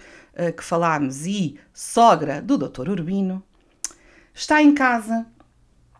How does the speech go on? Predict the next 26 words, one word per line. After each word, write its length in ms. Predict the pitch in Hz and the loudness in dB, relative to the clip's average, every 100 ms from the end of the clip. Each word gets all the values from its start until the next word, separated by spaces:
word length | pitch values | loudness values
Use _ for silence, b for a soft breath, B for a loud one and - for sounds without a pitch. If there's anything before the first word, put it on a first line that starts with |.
| - - | -20 -10
com 320 | - 254 247 240 | 2 4 4 0
os 120 | 214 | -4
seus 160 | - 247 | 0 2
netos, 420 | 240 208 - - | 2 2 -4 -12
porque, 600 | - 226 196 - 220 156 - | -8 -8 -6 -4 -2 -2 -2
eh, 380 | 180 170 165 - | -2 0 -2 -4
o 180 | 190 190 | -6 -4
neto 380 | 208 214 208 202 | -2 -2 -2 -2
Mário 420 | 196 165 165 156 | 2 0 -2 -6
e 120 | 165 | -4
a 40 | 175 | -2
Maria 260 | 170 180 | -2 -4
Augusta, 600 | 170 185 175 - 151 127 B B B B 185 | -4 -6 -8 -8 -8 -10 B B B B -6
eh, 240 | 180 160 | -4 -4
ficaram, 560 | - 180 185 160 139 - | -8 -6 -2 0 -2 -4
eh, 180 | 160 151 | -6 -4
órfãos 540 | 165 156 - 143 139 - | -2 -2 -4 -10 -10 -12
porque 280 | 160 - 156 | -16 -12 -14
o 60 | |
seu 180 | 147 156 | -12 -12
paizinho 360 | 147 147 147 147 | -8 -6 0 0
morreu 280 | 143 147 135 | -2 -8 -8
e 140 | 143 | -10
a 40 | 135 | -8
mãezinha 380 | 135 139 135 | -8 -8 -8
também, 380 | 147 247 285 330 | 0 4 4 4